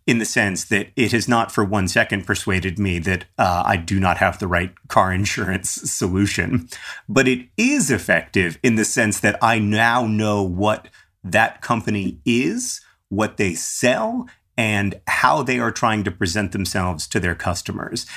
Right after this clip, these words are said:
And so when I go shopping for insurance, which I don't need to do because I can just go to policygenius dot com, but if I were to go shopping for insurance in some other way, I might be like, "Well, I know what they are.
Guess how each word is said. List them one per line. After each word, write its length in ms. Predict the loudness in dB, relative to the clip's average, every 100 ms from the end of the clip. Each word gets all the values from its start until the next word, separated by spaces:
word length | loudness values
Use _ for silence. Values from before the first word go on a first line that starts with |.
| -2
And 140 | 0 2
so 140 | 2
when 180 | 2 2
I 100 | 2
go 240 | 2 2
shopping 720 | 2 2 2 0 -2 -2 -2
for 340 | -2 0 2 2
insurance, 840 | 0 -4 -4 -2 2 0 -2 -4
which 420 | 0 0 -2 -10 0
I 140 | 2
don't 160 | 2 2
need 180 | 0 -2
to 40 |
do 240 | -2 -2 0
because 300 | 0 0 -2
I 80 |
can 140 | -2 0
just 180 | 0 2
go 120 | 0
to 80 | 2
policygenius 840 | 2 2 0 -2 -2 0 0 2
dot 220 | 0 2
com, 300 | 2 2 0 -2 -4 0
but 300 | 2 2 -2 0
if 200 | 0 4
I 80 | 2
were 180 | 2 0
to 80 | 2
go 160 | 0
shopping 460 | 0 2 2 0 0
for 180 | 2 2
insurance 560 | 0 0 2 2 0
in 140 | -2 0
some 240 | 2 4
other 240 | 2 0
way, 340 | 0 0 0 -2 -8 -18 _ _ -2 2
I 240 | 4 2
might 320 | 2 0 0
be 200 | -2 0
like, 240 | 0 0 2
"Well, 240 | 2 2
I 80 | 2
know 160 | 2
what 180 | 0 0
they 180 | 0 0
are. 400 | -2 -2 -4